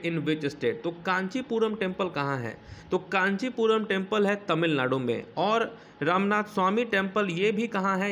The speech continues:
ये भी तमिलनाडु में है। तो Kanchipuram और रामनाथ स्वामी temple ये दोनों कहाँ पे आपको है? तो तमिलनाडु में है, याद कर लेना है इन सभी temples को। Next है, सोमनाथ temple is located in which state?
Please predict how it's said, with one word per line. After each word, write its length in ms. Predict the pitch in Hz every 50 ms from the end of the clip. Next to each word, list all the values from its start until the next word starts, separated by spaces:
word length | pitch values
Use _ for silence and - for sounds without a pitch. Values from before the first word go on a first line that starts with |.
| 190 170
ये 80 | 170 175
भी 140 | 170 196 190
तमिलनाडु 560 | 165 160 151 151 156 151 139 131 127 127 127
में 120 | 123 123
है। 60 | 120
तो 140 | 117 - 135 131 - - -
Kanchipuram 800 | 165 165 175 185 180 - 240 233 - - 220 214 214 240 240 240
और 420 | 214 - - 185 208 233 247 - - -
रामनाथ 680 | 165 160 170 170 180 190 190 190 202 208 208 - -
स्वामी 300 | - 180 170 175 185 208
temple 460 | 202 - 180 175 180 175 - 208 208 190
ये 120 | 185 185
दोनों 340 | 160 143 170 180 202 226 226
कहाँ 260 | 226 202 190 190 196 190
पे 60 | - 185
आपको 280 | 175 170 175 175 175
है? 160 | 175 196 233 - - - - - - - - -
तो 120 | 196 220 220 220 - - - -
तमिलनाडु 560 | 196 190 196 202 190 170 156 135 135 135 131
में 140 | 127 123 120
है, 100 | 110 - - - - -
याद 240 | 135 151 185 196
कर 120 | - 214 208
लेना 240 | 208 208 202 202 196
है 100 | 202 202
इन 100 | 202 196
सभी 200 | 202 185 202 202
temples 420 | 202 196 190 190 202 202 196 -
को। 200 | - 226 240 233 - - - - - - - - - - -
Next 400 | 151 170 202 226 226 226 - -
है, 120 | 226 233 220
सोमनाथ 760 | 226 - - 233 240 262 254 240 220 214 214 220 214 - -
temple 440 | 190 175 170 165 170 180 151 131 - -
is 160 | 180 185 170
located 580 | 180 185 180 - 185 190 185 233 220 - - 196
in 160 | 185 175 160
which 240 | 170 160 160 156 156
state? 340 | - - 143 117 - -